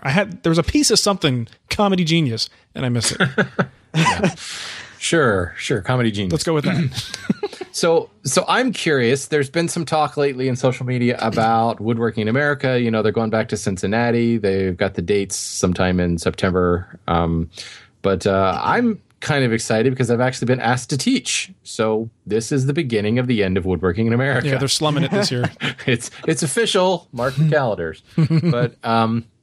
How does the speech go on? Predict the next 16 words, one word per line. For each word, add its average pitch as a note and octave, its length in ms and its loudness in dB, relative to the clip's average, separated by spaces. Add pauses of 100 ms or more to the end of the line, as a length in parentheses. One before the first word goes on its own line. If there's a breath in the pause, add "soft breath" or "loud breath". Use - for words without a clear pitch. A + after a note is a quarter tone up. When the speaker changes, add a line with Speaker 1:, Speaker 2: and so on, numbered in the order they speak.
(320)
Speaker 2:
I A#2+ 180 -2
think C4 800 -2 (580 loud breath)
maybe G3+ 600 0 (180)
all B2 160 0
three D3+ 180 -2
of D#3 100 -2
us C#3 120 -4
will C3+ 100 2
be G#3 140 2
there. - 320 -2 (320)
Speaker 1:
It's, D#3+ 240 4
Speaker 2:
Maybe. - 160 -2
Speaker 1:
it's C#3+ 100 2
in G#3+ 80 2
the G3 60 0
plans. B2+ 640 0